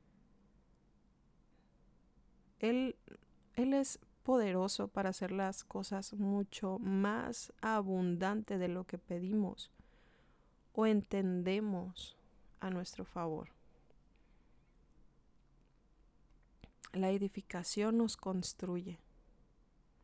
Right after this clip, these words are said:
La exhortación nos impulsa.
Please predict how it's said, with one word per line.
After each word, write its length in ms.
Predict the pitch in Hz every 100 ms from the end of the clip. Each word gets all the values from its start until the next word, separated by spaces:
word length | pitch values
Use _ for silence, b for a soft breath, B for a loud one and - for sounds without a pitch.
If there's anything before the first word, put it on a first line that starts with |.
| b b b b b b -
La 200 | 202 190
exhortación 1120 | 190 - 202 190 185 180 - - 180 190 240 - - - -
nos 380 | 214 220 - 208
impulsa. 880 | 196 175 - 190 233 269 - 196